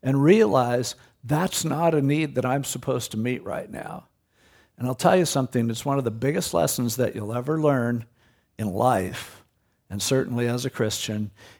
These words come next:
is that just because there's a need, just because there's a good cause, doesn't make it your cause or your need. We need to learn to hear from God.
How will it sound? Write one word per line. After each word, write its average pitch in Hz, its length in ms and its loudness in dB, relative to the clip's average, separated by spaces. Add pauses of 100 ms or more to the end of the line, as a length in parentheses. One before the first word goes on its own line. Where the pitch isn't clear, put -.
is 117 220 -2
that 113 200 -4
just 135 440 2
because 147 480 0
there's 135 260 2
a 117 100 -2
need, 120 720 -2 (260)
just - 200 -8
because 160 280 0
there's 127 220 0
a 113 40 -4
good 131 300 0
cause, 110 640 2 (460)
doesn't 127 300 -2
make 135 220 2
it - 140 -2
your 127 360 0
cause 117 720 -4 (340)
or 117 120 -2
your 113 300 0
need. 104 400 -6 (720)
We 131 140 0
need 151 220 2
to 120 80 -6
learn 131 300 0
to 117 80 2
hear 131 240 2
from 104 280 -6
God. 120 500 -4